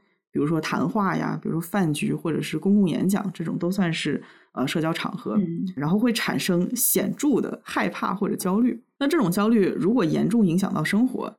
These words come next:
Speaker 1: 然后它在痛苦的程度和持续的时间上达到了诊断的标准的话，它就构成了一种精神疾病，
Speaker 2: 嗯。
Speaker 1: 需要及时就诊。那像我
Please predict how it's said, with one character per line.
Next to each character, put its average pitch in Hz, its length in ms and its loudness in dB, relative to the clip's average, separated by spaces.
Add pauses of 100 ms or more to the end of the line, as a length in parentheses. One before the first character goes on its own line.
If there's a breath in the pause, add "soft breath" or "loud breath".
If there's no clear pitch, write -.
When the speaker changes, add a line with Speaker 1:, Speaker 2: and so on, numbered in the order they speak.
Speaker 1:
然 185 140 0
后 226 60 6
它 247 40 2
在 247 120 2
痛 269 180 2
苦 254 140 2
的 127 80 0
程 151 260 -2
度 196 180 2
和 160 160 -2
持 156 240 -2
续 220 160 0
的 180 80 2
时 - 220 -2
间 175 180 2
上 175 220 2
达 151 160 -4
到 190 140 2
了 180 60 2
诊 185 180 -4
断 196 120 4
的 190 60 6
标 208 220 2
准 247 120 2
的 156 80 -2
话， 165 300 -2
它 - 80 -2
就 185 100 2
构 202 200 2
成 180 160 0
了 175 80 2
一 - 20 4
种 180 160 -2
精 208 140 2
神 214 160 4
疾 220 160 -2
病， 180 260 0
Speaker 2:
嗯。 185 240 0
Speaker 1:
需 - 80 0
要 220 80 2
及 196 160 2
时 220 100 2
就 226 160 2
诊。 - 240 -4 (260)
那 240 120 2
像 311 180 2
我 151 240 2